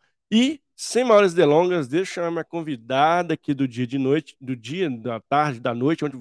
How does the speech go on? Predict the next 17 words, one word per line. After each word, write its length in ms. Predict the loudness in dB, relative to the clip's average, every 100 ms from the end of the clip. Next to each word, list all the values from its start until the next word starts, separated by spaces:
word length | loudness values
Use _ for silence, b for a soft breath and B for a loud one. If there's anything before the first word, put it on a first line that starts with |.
| -16 -8
que 80 |
horas 320 | -2 -2 -2 -6
também 200 | -4 -4
que 60 |
você 200 | -6 -10
estiver 160 | -8 -8
assistindo 260 | -8 -12
esse 160 | -14 -8
bate-papo 520 | -6 -6 -4 -4 -2 -2
gravado, 320 | -2 -2 -8
se 80 | -6
não 80 |
estiver 200 | -6 -4
aqui 160 | -6 -4
ao 100 | -6
vivo 220 | -4 -8 -4
conosco. 460 | -2 0 0 -4